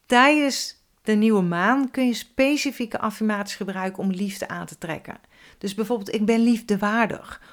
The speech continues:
Of, "Ik trek een liefdevolle partner aan." Dus allemaal om je mindset te versterken en je open te stellen voor de liefde die je verdient.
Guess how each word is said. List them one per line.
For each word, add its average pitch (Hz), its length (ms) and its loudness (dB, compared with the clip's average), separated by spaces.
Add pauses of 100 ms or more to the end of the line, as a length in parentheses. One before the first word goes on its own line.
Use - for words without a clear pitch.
(100)
Of, 196 120 -8
"Ik 233 140 -6
trek 247 240 -2
een 220 120 4
liefdevolle 220 560 2
partner 202 420 0
aan." 151 440 -4 (1160)
Dus - 280 -14
allemaal 285 360 4
om 233 120 2
je 220 120 6
mindset 240 580 2
te 214 100 -8
versterken 208 640 -4
en 202 140 -4
je 190 180 -4
open 233 320 0
te - 60 -8
stellen 190 360 -6
voor 202 140 -4
de 190 100 -4
liefde 180 400 -6
die 180 140 -8
je 170 120 -2
verdient. 160 560 -8